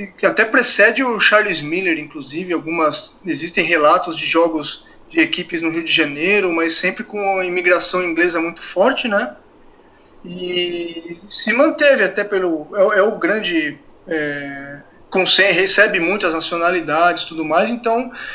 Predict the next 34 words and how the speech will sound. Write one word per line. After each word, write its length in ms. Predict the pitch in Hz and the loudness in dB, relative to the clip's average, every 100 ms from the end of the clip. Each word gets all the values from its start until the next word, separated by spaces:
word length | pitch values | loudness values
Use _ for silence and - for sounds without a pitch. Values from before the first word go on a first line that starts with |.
| - - _ | -16 -20 _
o 40 | 196 | -10
esporte 400 | - 196 196 202 | -4 0 2 2
evoluiu 720 | 196 220 202 175 214 240 - _ _ | 0 -4 -2 -2 -2 -4 -8 _ _
em 140 | 190 196 | -18 -4
grande 520 | 165 175 240 240 240 | 2 2 2 0 -2
parte 440 | - 175 185 185 | 2 4 4 2
aqui 180 | 180 - | -4 -6
no 100 | 175 | -6
estado, 760 | 165 - 160 160 196 208 269 269 - - - 208 | -4 0 4 4 4 0 -6 -10 -18 -20 -20 -12
e 420 | 214 220 220 214 | -6 -4 -6 -4
só 220 | - 254 | 2 2
nos 180 | 311 262 | 2 -2
últimos 560 | 294 285 269 262 220 | 0 -2 0 -2 -2
quinze 480 | - - 240 233 220 | -2 -2 -2 -2 2
anos, 240 | 202 214 202 | 2 2 0
mais 220 | 202 196 | 0 0
ou 80 | 180 | 0
menos, 280 | 180 220 | 0 -2
que 100 | 226 | -4
começou 520 | - 247 240 - 233 226 | -4 -2 0 2 4 2
a 60 | |
disseminar 580 | 220 - 240 240 214 202 | 2 0 -2 -4 0 2
mais 480 | 196 190 196 - - - - - - 190 | 4 2 2 -4 -12 -18 -18 -20 -16 -8
em 60 | |
regiões 440 | 175 185 185 190 196 | -2 0 2 0 -2
como 380 | 202 190 185 | -4 -2 0
Rio 160 | 165 170 | 0 0
Grande 220 | 170 165 | -2 -2
do 120 | 165 | -4
Sul, 560 | 160 - - 196 220 202 | -4 -4 -4 -4 -2 -2
Minas 280 | 175 175 165 | -2 -2 0
Gerais, 520 | 160 160 165 196 190 | 2 4 6 6 4
Santa 200 | 185 180 | 2 -6
Catarina, 1160 | 170 165 160 147 160 196 190 170 160 151 143 | -6 -2 -2 -2 -2 -4 -4 -4 -4 -4 -8